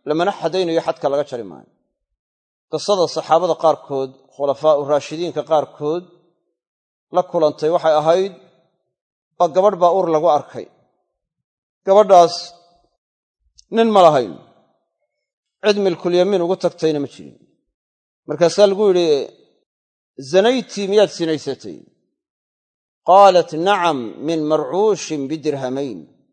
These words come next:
Waxay tidhi, "Haa, waan sinaystay. Marcuush ninka la yidhaahdo ayaannu zinada isla samaynay. Laba dirham baanan ka qaatay."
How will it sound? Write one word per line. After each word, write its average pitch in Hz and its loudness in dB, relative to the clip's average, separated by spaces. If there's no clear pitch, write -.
Waxay 175 0
tidhi, 165 -4
"Haa, 165 8
waan 185 4
sinaystay. 190 -2
Marcuush 180 2
ninka 202 -2
la 165 4
yidhaahdo 160 2
ayaannu 180 0
zinada 180 0
isla 165 -2
samaynay. 127 -8
Laba 170 0
dirham 165 -4
baanan 147 0
ka 143 -12
qaatay." - -18